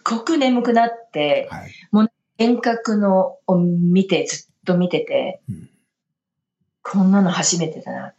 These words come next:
Speaker 1: て。絶対、あの、最初のなんかあの、なん、なん、何山だったかな？忘れたんですけど、
Speaker 2: はい。
Speaker 1: のところ、誰かが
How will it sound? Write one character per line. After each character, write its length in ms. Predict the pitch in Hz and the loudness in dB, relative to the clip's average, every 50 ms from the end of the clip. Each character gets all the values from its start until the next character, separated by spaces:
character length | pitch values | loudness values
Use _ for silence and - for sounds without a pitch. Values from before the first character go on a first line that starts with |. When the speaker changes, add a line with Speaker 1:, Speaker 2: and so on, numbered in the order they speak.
| _ _ - | _ _ -20
Speaker 1:
て。 80 | - - _ _ _ _ _ _ | -20 -20 _ _ _ _ _ _
絶 240 | - 233 196 202 - _ | -4 -4 -4 -6 -8 _
対、 140 | - 233 - | -4 -2 -2
あ 100 | - 202 | 0 0
の、 280 | 190 175 170 160 - - - | 0 -2 -2 -2 -6 -8 -10
最 280 | - - - 294 370 466 | -8 -6 -4 -2 0 0
初 240 | 480 466 - 427 427 | 0 0 0 0 0
の 140 | 392 415 392 | 0 0 0
な 140 | 392 415 403 | -2 -2 -2
ん 40 | |
か 100 | 392 233 | -4 -4
あ 40 | 196 | -4
の、 400 | 185 165 156 143 135 - - - _ _ _ _ _ _ _ _ _ _ _ - | -4 -4 -6 -6 -6 -8 -10 -14 _ _ _ _ _ _ _ _ _ _ _ -4
な 200 | 202 262 302 339 | -2 -2 0 -2
ん、 280 | 349 349 330 320 302 - _ _ _ _ _ _ _ - | -2 -4 -6 -6 -8 -14 _ _ _ _ _ _ _ -2
な 160 | 220 277 302 | -2 0 0
ん、 140 | 302 254 - _ _ _ _ | -2 -4 -8 _ _ _ _
何 280 | - 214 220 233 247 254 | 0 2 2 4 4 4
山 220 | 269 269 269 269 | 4 2 2 0
だ 80 | 269 269 | 0 -2
っ 80 | 262 - | -2 -2
た 100 | - 180 | -2 -2
か 100 | 151 147 | -2 -2
な？ 280 | 151 147 151 156 151 | 0 0 0 0 0
忘 200 | 160 165 - - | -2 -4 -2 -2
れ 60 | 202 190 | 0 0
た 100 | 214 202 | 0 0
ん 60 | 190 | 0
で 80 | 165 | -2
す 80 | 156 - | -4 -8
け 80 | - 151 | -4 -2
ど、 280 | 156 151 147 147 - - | 0 0 0 0 -4 -8
Speaker 2:
は 100 | - - | -12 -8
い。 80 | - | -2
Speaker 1:
の 80 | - 180 | -2 -2
と 120 | - 202 | 0 2
こ 100 | - 240 | 0 2
ろ、 120 | 233 214 - _ _ _ _ | 2 0 -2 _ _ _ _
誰 200 | - 247 285 415 | -4 -4 -2 -2
か 160 | 403 - 254 202 | -2 -2 0 0
が 320 | 180 160 151 143 143 - | 2 0 0 0 -2 -6